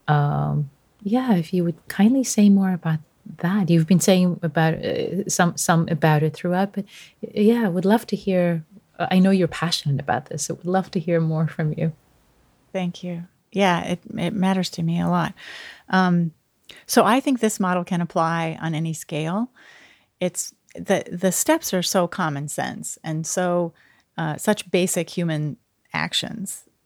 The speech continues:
Speaker 2: that, um, you know, they're not mysterious and they can be applied to any number of other situations besides just between two people. And restorative justice is a case in point.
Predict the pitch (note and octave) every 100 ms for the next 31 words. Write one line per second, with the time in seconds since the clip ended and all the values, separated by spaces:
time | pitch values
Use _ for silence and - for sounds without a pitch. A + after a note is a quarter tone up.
0 | - F3+ F3 E3 - - - _ _ _
1 | - F3 E3 E3 E3 E3+ - _ _ _
2 | _ - F#3 F3 F#3 G3 F3+ F3 - F3
3 | E3+ E3 D#3 E3 E3+ - F3+ F3 E3 D#3
4 | E3 D3+ D3+ E3 - _ _ - E3 -
5 | F3 E3 E3 E3 E3+ E3+ F3 E3+ D3+ E3+
6 | - _ - - F3 F3+ E3 - E3 -
7 | E3+ E3 E3+ - F3 D#3+ E3+ E3+ F3 E3+
8 | E3+ E3 - F3 - F3+ E3+ - - -
9 | - - F#3+ F#3+ G3+ C#4 D4 G3+ - D#3
10 | - E3+ E3+ E3 D#3 D#3+ D#3 D#3 - D#3+
11 | D3+ G3+